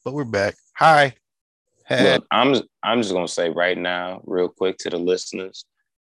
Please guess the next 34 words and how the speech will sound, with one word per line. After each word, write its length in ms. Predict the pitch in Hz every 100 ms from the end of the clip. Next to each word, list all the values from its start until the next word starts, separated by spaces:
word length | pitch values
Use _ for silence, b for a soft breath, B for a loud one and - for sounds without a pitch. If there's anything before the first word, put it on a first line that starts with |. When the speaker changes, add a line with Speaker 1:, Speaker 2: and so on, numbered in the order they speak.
| _ _
Speaker 2:
all 280 | 104 95 98
y'all, 520 | 98 95 95 98 101 _ _ _ _ _ _
I 100 | 87
love 320 | 87 90 92 92
y'all 300 | 92 92 90
like 160 | 87
a 40 | 87
motherfucker 720 | 87 92 92 - 95 - 98
because 320 | 85 85 80 -
otherwise 720 | 95 101 98 98 95 98 92
this 160 | 92 -
shit 240 | - -
would 120 | 85 82
not 280 | 85 85 -
be 200 | - 90
happening. 580 | 87 90 92 107 104 104 - _ _ -
I 140 | 92
got 260 | 82 78 -
thrown 420 | 92 87 80 78
way 540 | 76 78 92 120 135 117
off 240 | 95 82
my 260 | 90 85 82
zen, 420 | 78 78 87 104 _ _ _ _ _
way, 360 | 82 82 110 98
way, 260 | 87 82
way, 180 | 80 87
way 400 | 78 104 170 107
off. 320 | 82 85 104 _ _ _ _ _ _ _ _ _
I 100 | -
had 200 | 104 104
to 200 | 98 -
astral 380 | 120 123 - 117
project 420 | - 95 107 107 98
myself 600 | 95 90 98 95 92